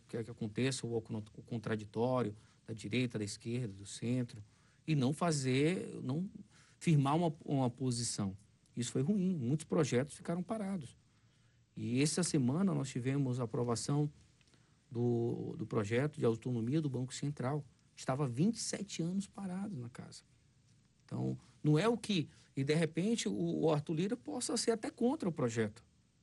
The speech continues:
Mas se era, se teve uma sinalização dos,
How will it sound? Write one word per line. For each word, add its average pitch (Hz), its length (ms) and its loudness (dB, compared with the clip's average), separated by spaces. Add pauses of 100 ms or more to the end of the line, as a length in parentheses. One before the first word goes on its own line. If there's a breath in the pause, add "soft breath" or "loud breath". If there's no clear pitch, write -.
(420)
Mas 139 320 0
se - 280 0
era, 180 220 0 (140)
se 160 380 0
teve 170 220 2
uma 180 100 0
sinalização 165 600 0
dos, 170 400 -2